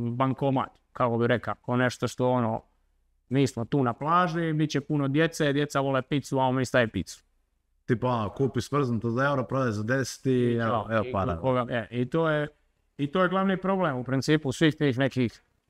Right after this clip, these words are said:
Speaker 1: mjesta gdje sezona kratko i traje i, i ovo, ono, mislim, ne
Speaker 2: Da.
Speaker 1: krivim striktno te ljude koji otvaraju to, zato što mislim da je to malo i dublji problem,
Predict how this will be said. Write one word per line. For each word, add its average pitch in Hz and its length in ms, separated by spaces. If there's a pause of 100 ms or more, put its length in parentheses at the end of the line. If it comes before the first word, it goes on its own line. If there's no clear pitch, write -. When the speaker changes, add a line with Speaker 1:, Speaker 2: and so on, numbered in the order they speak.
(580)
Speaker 1:
mjesta 151 420
gdje 131 200
sezona 127 720
kratko 131 360
i 120 60
traje 135 800
i, 127 200 (560)
i 127 320
ovo, 127 240
ono, 113 160
mislim, 139 380 (680)
ne 180 240
Speaker 2:
Da. - 60
Speaker 1:
krivim 165 360
striktno 151 440
te 156 200
ljude 151 320
koji 135 200
otvaraju 143 480
to, 175 240
zato 143 220
što 135 420 (760)
mislim 135 320
da 127 60
je 131 60
to 143 200
malo 131 380
i 120 300 (1500)
dublji 135 480
problem, 151 460